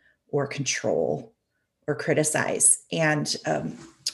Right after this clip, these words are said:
outside of a, a marriage situation, the reason why I thought about this title is I usually try to teach people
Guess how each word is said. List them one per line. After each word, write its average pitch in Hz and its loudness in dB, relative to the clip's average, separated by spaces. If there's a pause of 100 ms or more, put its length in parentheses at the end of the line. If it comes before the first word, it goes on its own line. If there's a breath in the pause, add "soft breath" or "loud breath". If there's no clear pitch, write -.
(120)
outside 196 6
of 151 2
a, 143 2
a 151 0
marriage 175 2
situation, 147 -2 (480 loud breath)
the 165 2
reason 196 2
why 160 4
I 147 6
thought 269 4
about 139 4 (100)
this 143 4
title 135 2
is 151 2 (420 loud breath)
I 190 4
usually 254 2
try 214 2
to 185 -2
teach - -2
people 160 2